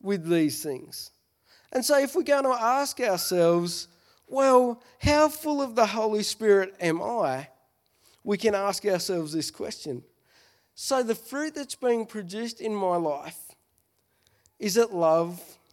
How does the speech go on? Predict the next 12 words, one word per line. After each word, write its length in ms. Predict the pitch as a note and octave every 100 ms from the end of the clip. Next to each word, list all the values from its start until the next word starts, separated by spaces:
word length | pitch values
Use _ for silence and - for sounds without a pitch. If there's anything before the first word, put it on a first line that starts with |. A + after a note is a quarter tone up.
| _ _ _ _ _ _ _ _ _ _ -
Is 180 | G#3 G3
it 180 | G3
joy? 520 | E3 F3+ D#3 E3 G3 G3 _ _ _ _ _ _ _ _
Is 200 | - G#3
it 220 | A3+ G#3+ A3+ -
peace? 680 | F#3+ B3+ - - - - _ _ _ _ _ _ _ _ _
Is 240 | C4+ B3+ C4
it 220 | B3+ C4
patience? 920 | - G3 F3+ - B2 - - - - _ _ _ _ _ _ _ _ _ _ -
Is 180 | G3+ F3
it 160 | F3
kindness? 920 | - E3+ E3 E3+ G3 A#3+ A#3+ - -